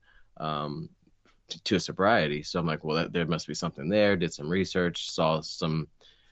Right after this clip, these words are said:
documentaries, did some, you know, did some reading. I'm like, "Hey, you know, I'm just gonna go ahead and try this out for much longer because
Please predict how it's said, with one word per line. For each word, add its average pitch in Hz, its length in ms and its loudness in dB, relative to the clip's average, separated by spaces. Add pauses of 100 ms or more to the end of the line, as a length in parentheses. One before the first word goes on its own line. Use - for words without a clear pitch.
(140)
documentaries, 110 760 4
did 82 120 -4
some, 73 380 -8
you 69 80 -8
know, 67 80 -8
did 80 100 -6
some 67 180 -8
reading. 113 360 4
I'm 92 60 2
like, 90 140 0
"Hey, 110 380 2
you 87 60 -6
know, 87 120 -2
I'm 80 140 -2
just 95 140 -4
gonna 87 120 -2
go 82 180 -2
ahead 80 240 -2
and 76 300 -8 (380)
try 78 220 0
this 73 160 -6
out 69 200 -2
for 78 140 -6
much 78 240 -4
longer 73 320 -4
because 73 480 -6